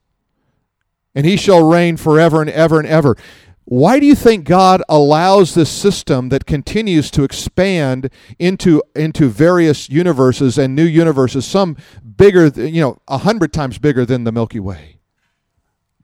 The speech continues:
I don't know. I can only imagine that he has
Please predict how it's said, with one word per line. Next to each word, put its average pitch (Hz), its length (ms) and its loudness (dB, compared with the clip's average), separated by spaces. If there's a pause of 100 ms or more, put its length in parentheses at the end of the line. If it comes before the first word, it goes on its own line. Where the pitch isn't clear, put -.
(160)
I 113 100 -8
don't 120 160 -8
know. 127 260 -8 (680)
I 117 80 -4
can 120 140 -6
only 123 220 -4
imagine 120 500 -10
that 98 140 -8
he 120 200 -12
has 107 480 -8